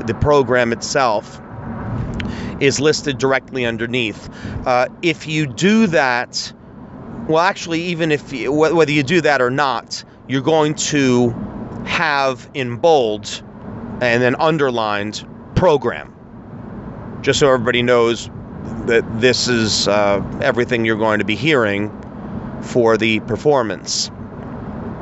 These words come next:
If you need to fill out more space on that page two, uh, this might be an opportunity where you could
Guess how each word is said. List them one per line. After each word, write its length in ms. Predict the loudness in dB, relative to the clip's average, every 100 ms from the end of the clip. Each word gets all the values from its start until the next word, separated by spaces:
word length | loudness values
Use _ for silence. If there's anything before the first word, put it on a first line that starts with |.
| -8 -8 -10 -10 -10 -10 -10 -2
If 220 | -2 0
you 100 | 2
need 380 | 4 4 2 0
to 640 | -2 2 4 4 4 2 -2 -8 -10 -10
fill 340 | -2 4 4
out 260 | 4 2 -2
more 400 | -4 0 2 2
space 840 | 2 -6 0 2 2 -2 -4 -8 -10 -12 -10 -6 -2
on 240 | 0 0
that 300 | 0 -2 -4
page 500 | -4 -2 -2 -4 -6
two, 480 | 2 4 6 4 0 -4 -8 -10 -10 -8 -8 -10 -8 0
uh, 220 | 2 2
this 300 | 2 0 2
might 300 | 2 0 2
be 140 | 2
an 80 | 2 0
opportunity 880 | -2 -2 -4 -4 -2 0 2 2 2
where 420 | 2 4 6 4
you 360 | 2 0 0 0
could 600 | 0 4 6 6 2